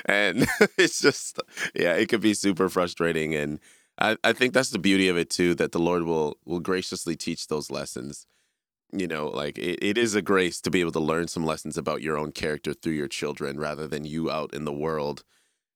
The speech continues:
having to get humbled by somebody. You know, that's a, that's a burnt bridge. That's a burnt relationship. And it's such a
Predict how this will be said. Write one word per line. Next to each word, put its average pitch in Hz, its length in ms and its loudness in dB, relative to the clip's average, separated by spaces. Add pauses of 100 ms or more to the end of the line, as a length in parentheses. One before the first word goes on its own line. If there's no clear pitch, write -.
(120)
having 90 260 -2
to 85 80 2
get 76 160 2
humbled 85 400 2
by 73 140 2
somebody. 76 760 -2
You 80 80 0
know, 71 140 0
that's 85 220 -2
a, 78 120 0
that's 101 260 0
a 82 120 -6 (180)
burnt 92 300 2
bridge. 87 320 0
That's 87 200 0
a 80 100 -2 (260)
burnt 90 200 2
relationship. 78 760 0 (200)
And 73 300 -4
it's 78 120 -4
such - 220 -4
a 78 220 -2